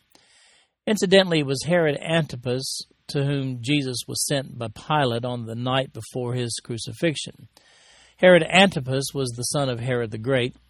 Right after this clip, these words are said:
so it was Herod the Great at the birth of Jesus, Herod Antipas at the crucifixion of Jesus, and Herod Agrippa One in this passage. All of them <laughs> bad men. The reference to Easter in verse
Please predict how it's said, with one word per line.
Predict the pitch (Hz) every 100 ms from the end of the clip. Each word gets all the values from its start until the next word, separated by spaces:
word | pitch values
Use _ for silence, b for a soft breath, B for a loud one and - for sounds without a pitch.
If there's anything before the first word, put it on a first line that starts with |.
| _ -
so | 165 160
it | 160
was | 147 143 139 131
Herod | 175 180 170 139 127
the | 127
Great | 123 170 165 143 - - - b b b b b
at | 131 135 - 127
the | 120
birth | 120 139 135 123
of | 113
Jesus, | 151 139 117 123 -
Herod | 151 143 131 - -
Antipas | 180 190 165 - 120 131 - -
at | 131 123 -
the |
crucifixion | 117 135 - 131 196 196 - 131
of |
Jesus, | 110 117 107 131 - b b b b -
and | 135 135
Herod | 127 165 156 156 139
Agrippa | 131 143 123
One | 127 151 160 151
in | 135 131 127 127
this | 170 -
passage. | - 117 110 - - - -
All | 160 175 143
of | 123
them | 120 107 -
<laughs> |
bad | 123 - 135 110 104 110
men. | 120 104 101 101 _ B B B B B B B B
The | 185
reference | 254 - 226 -
to | 156
Easter | 143 185 208 - 139
in | 135 131
verse | 135